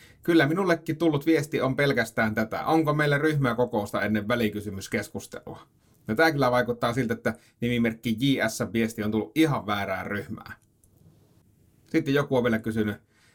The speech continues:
Star Wars vai Reinikainen? Siinäpä oli taas oikein kunnon satsi WhatsApp-kysymyksiä ja kommentteja ja,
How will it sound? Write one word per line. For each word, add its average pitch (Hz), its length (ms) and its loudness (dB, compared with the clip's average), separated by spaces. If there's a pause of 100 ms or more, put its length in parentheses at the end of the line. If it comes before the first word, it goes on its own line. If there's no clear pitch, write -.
(160)
Star 139 540 0
Wars 113 360 -2
vai 98 200 0
Reinikainen? 90 880 -2 (1800)
Siinäpä 262 420 4
oli 202 120 8
taas 180 220 6
oikein 160 280 4
kunnon 160 320 4
satsi 135 640 0 (340)
WhatsApp-kysymyksiä 120 1300 2
ja 101 120 2
kommentteja 104 720 2
ja, 101 220 2